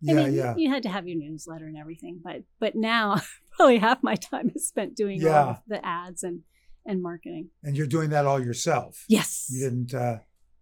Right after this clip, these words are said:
Speaker 1: send that out to anybody to do for you.
Speaker 2: No, you know, you could, there are lots of great groups that will do that for you, but I just decided I would try to learn it myself.
Speaker 1: Yeah.
Speaker 2: Um, I, I do much better with the Facebook <laughs> ads than the Amazon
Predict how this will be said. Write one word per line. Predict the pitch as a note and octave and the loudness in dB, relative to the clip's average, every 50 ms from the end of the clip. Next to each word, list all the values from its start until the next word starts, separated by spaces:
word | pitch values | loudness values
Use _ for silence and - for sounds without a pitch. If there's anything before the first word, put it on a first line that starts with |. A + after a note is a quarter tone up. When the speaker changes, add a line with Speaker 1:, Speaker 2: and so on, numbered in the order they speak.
| _ _ - | _ _ -6
Speaker 1:
send | - E3+ D3 C#3 | -4 -2 0 2
that | D3 C#3+ C#3 C3+ | 2 2 2 2
out | C3 B2+ B2 A#2+ | 0 -2 -2 -4
to | - B2+ | -4 -4
anybody | A#2 A#2 A#2+ A2+ - A#2+ A#2 A#2+ | -4 -4 -4 -4 -6 -6 -6 -6
to | A#2+ - C3 A#2+ | -8 -8 -6 2
do | - D#4 D#4+ | 4 6 8
for | E4 | 8
you. | D#4+ D#4 D#4 D#4 D4+ D4+ D4+ D4 | 8 8 8 6 6 4 4 2
Speaker 2:
No, | C#4+ C#4+ C#4+ C#4 C#4 | 2 0 -2 -4 -2
you | - C4+ C4+ C4+ C4+ | -2 0 0 0 -2
know, | B3+ B3 B3 B3 A#3 - - _ _ _ _ _ _ _ _ _ | -4 -6 -6 -8 -10 -10 -12 _ _ _ _ _ _ _ _ _
you | - C4 C4 C4+ | 2 4 4 4
could, | C4+ - - A3 | 4 0 -2 0
there | - B3+ A#3+ A#3+ | 2 2 4 4
are | A#3 A3 | 2 2
lots | G#3+ G#3+ A3 B3 - - | 2 2 2 0 0 -2
of | A#3+ G3 | -4 -4
great | - - G#3 G3+ F#3 | -4 -4 -4 -6 -6
groups | - G#3 G3 F#3 - - | -6 -8 -8 -8 -8 -10
that | - F3+ F#3 | -12 -10 -10
will | F#3 F3 | -10 -10
do | D#3+ F3 E3+ E3 | -8 -8 -8 -8
that | E3+ D3+ - - | -8 -10 -12 -12
for | - - F#3 | -12 -10 -8
you, | E3+ E3 E3 E3 - | -6 -6 -8 -8 -8
but | F#3 F3 D#3 - - | -8 -8 -8 -8 -6
I | - F#3+ F#3 F#3+ | -4 -4 -4 -4
just | F3+ G3 - - | -6 -6 -8 -10
decided | - F#3 - G3 F#3 E3+ E3+ E3 E3 | -10 -12 -12 -10 -10 -10 -10 -10 -10
I | E3 | -10
would | D#3+ E3+ E3 | -12 -12 -12
try | - G3 F#3 | -12 -12 -12
to | E3 E3+ | -10 -10
learn | E3 E3+ E3 E3 | -8 -6 -6 -6
it | - - | -8 -8
myself. | G3 D#3+ D#3+ - - - F3+ G3 - - - - - | -10 -12 -12 -12 -12 -12 -14 -18 -20 -20 -20 -18 -12
Speaker 1:
Yeah. | - C3 C3 B2+ A#2+ A#2 A#2 | -8 -8 -6 -4 -4 -6 -6
Speaker 2:
Um, | G#3 F#3+ F3 - | -6 -6 -6 -6
I, | - G#3+ G3 F3+ - G3+ | -6 -6 -6 -6 -6 -6
I | G3 | -4
do | F3+ G3+ G3 | -2 -2 -2
much | G3 G3+ G#3 - - | -2 -4 -6 -8 -6
better | A#3 G#3+ G#3 F#3 | -6 -6 -6 -6
with | F#3+ F3 | -8 -10
the | F#3 - - F#3+ | -12 -12 -12 -12
Facebook | F3 - - G3 - - | -12 -10 -8 -8 -8 -6
<laughs> | D#3 F3 | -4 -2
ads | G3+ - - - | -2 -2 -2 -4
than | - - B3+ A#3 A#3 | 0 2 2 4 4
the | - | 4
Amazon | G3+ G#3+ D3+ A3+ - - - C4+ | 2 2 4 2 2 2 2 0